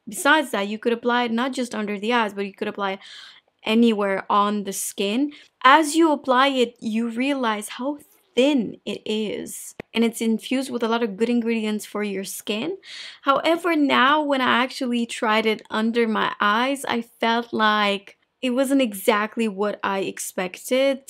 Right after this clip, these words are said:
I feel like if you have a heavy-handed and you apply just a pinch more, it could look cakey. Uh, another thing that I've noticed about it, you have to absolutely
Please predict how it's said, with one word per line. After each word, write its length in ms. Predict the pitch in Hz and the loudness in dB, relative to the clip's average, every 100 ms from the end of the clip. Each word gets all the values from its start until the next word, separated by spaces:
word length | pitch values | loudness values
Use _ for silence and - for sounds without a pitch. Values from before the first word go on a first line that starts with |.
| - - - | -14 -12 -4
I 80 | 233 | -4
feel 340 | 233 277 285 | 0 2 4
like 260 | 285 240 233 | 4 2 2
if 340 | 240 233 - - | 0 -2 -2 -2
you 500 | 254 269 269 277 277 _ | 0 0 0 -2 -6 _
have 360 | - - - 254 | -14 -6 -2 0
a 60 | 247 | 0
heavy-handed 960 | 226 247 240 233 240 240 226 220 214 | -2 -2 -2 -2 0 0 0 0 -2
and 120 | 208 214 | -2 -2
you 80 | |
apply 300 | 214 233 220 | -2 -2 -2
just 280 | 214 285 - | -2 -6 -8
a 40 | - | -14
pinch 580 | _ 285 262 269 - | _ -2 -2 -2 -6
more, 480 | 254 254 254 294 330 - - - - | 0 0 2 0 -2 -8 -18 -18 -14
it 160 | 240 - | -14 0
could 200 | 285 240 | 2 4
look 320 | 233 226 - - | 4 4 0 -8
cakey. 640 | 240 226 226 - 311 330 - - - - | -2 -2 -2 -4 -2 -4 -8 -20 -20 -8
Uh, 280 | 214 214 226 | -4 -4 -4
another 320 | 247 247 262 269 | 0 2 2 0
thing 240 | 269 254 | 0 -2
that 100 | 240 | 0
I've 200 | 220 208 | 0 0
noticed 460 | 220 226 240 233 220 | 0 0 -2 -4 -6
about 240 | 208 214 | -2 -2
it, 60 | 214 | -2
you 220 | 202 220 | -4 -8
have 500 | - - 220 220 - | -6 -2 -2 -2 -10
to 300 | - 185 - - - | -8 -6 -6 -2 2
absolutely 1040 | 247 - 233 220 233 226 202 190 185 | 2 0 -6 -2 -2 -2 -4 -6 -6